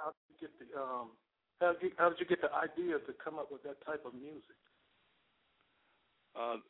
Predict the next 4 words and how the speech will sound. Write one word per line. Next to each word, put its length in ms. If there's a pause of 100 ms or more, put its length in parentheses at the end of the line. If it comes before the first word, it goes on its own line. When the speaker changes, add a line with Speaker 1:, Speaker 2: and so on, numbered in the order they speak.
(120)
Speaker 2:
the 80
ideas? 600 (920)
Speaker 1:
Yeah. 460
Speaker 2:
Um, 280